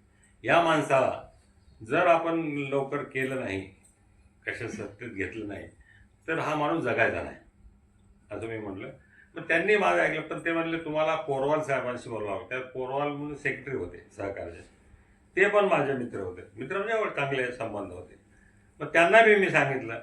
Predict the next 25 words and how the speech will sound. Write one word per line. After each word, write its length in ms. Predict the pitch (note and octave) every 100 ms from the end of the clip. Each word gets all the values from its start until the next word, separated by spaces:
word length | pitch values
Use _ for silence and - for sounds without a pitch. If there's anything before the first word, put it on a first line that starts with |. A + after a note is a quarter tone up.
| -
आणि 140 | - F#3
अशा 320 | C#3 F#3 F#3+
प्रकारे 400 | C#3 B2 A#2+ D#3 - - _ _ - _ _ _ _ _ _ _
ते 280 | C3 D#3 D#3
प्रकरण 520 | - - A#2 B2+ C#3 - - - -
पतंगरावपाशी 680 | A#2+ B2 A#2+ A#2 - G2 B2+
गेलं. 220 | C3+ - - _ _ _ _ - -
पतंगरावपाशी 640 | D#3 F#3 G3 G3+ G3+ F3 F#3+
गेल्यानंतर 540 | F#3 F#3 F3+ E3+ F3+
मी 220 | E3+ F3
तिथं 260 | F3 E3+ E3+
होतो, 580 | D#3+ D3+ D#3+ D#3 D#3 D3 C#3+
विजयदादांनी 580 | D3+ E3 D#3 D#3 D#3
फोन 180 | C#3 D3+
केला 320 | C3+ B2 B2 - - _ -
पतंगरावला 420 | B2+ B2+ B2+ B2+ B2
की, 100 | B2+
"मकाईची 400 | B2 B2 B2+ B2
तेवढी 220 | A#2+ A#2+
फाईल 340 | A#2 A#2+ B2+ -
काढा." 340 | D3+ G#2+ F#2+ - _ _ _ _ _ _ _ - _ _ _ - - - _ - -
आणि 180 | D#3+
ते 60 | G#3
म्हणले, 180 | G#3+ A3
"काढतो." 420 | A3 E3 -